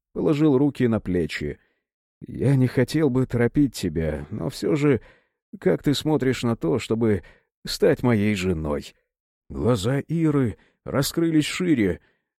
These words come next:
Сквозь удивление и недоверие в них вспыхнул свет радостного ожидания.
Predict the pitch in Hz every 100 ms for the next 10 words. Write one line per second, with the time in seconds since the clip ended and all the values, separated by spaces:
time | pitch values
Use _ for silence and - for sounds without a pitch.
0 | - - - 160 - 175 156 156 175 165
1 | 151 143 143 147 139 139 139 147 123 120
2 | 123 147 120 - - - - 151 143 147
3 | 131 - 160 156 139 117 131 127 123 -
4 | 127 127 131 123 123 113 131 104 90 85
5 | 80